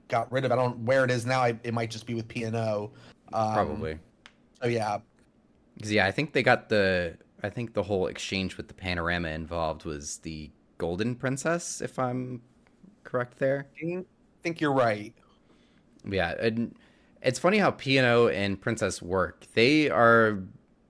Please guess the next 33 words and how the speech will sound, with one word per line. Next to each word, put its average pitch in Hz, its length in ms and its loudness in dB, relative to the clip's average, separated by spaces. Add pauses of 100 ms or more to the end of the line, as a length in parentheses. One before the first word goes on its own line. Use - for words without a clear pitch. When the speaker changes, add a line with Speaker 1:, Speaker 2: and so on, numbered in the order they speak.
(520)
Speaker 2:
they're 123 280 10
almost 143 380 6
their 117 200 8
own 110 160 2
independent 101 400 0
companies. 110 580 -4 (480)
They, 101 380 2
again, 98 440 -2 (220)
Carnival 113 260 2
Corporation 107 480 2
owns 101 280 0
them, 127 480 2
but 98 140 0
it - 100 -2
was, 92 520 -6 (420)
they 101 140 2
were 127 200 6
their 113 160 4
own 107 200 2
thing, 104 360 2
and 95 80 -4
Carnival 95 340 -4
just 90 160 -10
kinda 98 160 -4
took - 220 -10
over, 90 360 -2
took - 280 -12
over 90 200 -2
the 82 100 -6
majority 85 440 -4
shares, 85 560 -2 (140)
you 87 120 -8
know, 78 200 -6